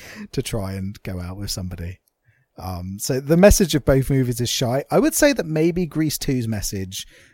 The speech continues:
is a little bit better because, um, she kind of, it's, it's clear that she, like, doesn't give a shit about being one of the pink ladies if it means she has to go out with one of the T-Birds. Um,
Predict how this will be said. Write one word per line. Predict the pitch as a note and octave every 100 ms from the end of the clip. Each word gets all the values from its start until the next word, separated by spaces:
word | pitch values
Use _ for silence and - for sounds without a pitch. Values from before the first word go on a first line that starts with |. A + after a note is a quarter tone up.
| _ -
is | C3+
a | C#3
little | B2 C3 D#3
bit | F3 F#3+ -
better | C3+ B2+ D3+
because, | D#3 C#3 - C#3 A#2+ B2 - - _ _ -
um, | A#2 A2+ G#2+ G#2 G#2 - - - _ -
she | - G3+ F#3
kind | - D#3+ C#3+
of, | C3 A2+ - - _ _ _
it's, | D#3 C#3+
it's | C#3+ -
clear | F#3+ F#3+
that | D3
she, | - D3+
like, | C3+ B2
doesn't | B2 C3+
give | A#2 A2+
a |
shit | - A#2+
about | G2 G2 G2
being | G2+ G2
one | G2 F#2+
of | -
the | F#2+ F2+ -
pink | B2+ G2+
ladies | F#2+ F#2 F2 F2 E2+
if | F2+ -
it | D#2+
means | F2+ F2
she | F#2+
has | E2+
to | -
go | F#2+ F2
out | F2+ F2
with | F2 -
one | F2+ F2
of |
the | -
T-Birds. | - A#2+ G#2+ A2+ A2 A2 - - - - - _ -
Um, | G#2 G2 F#2 F#2+ G2 G2+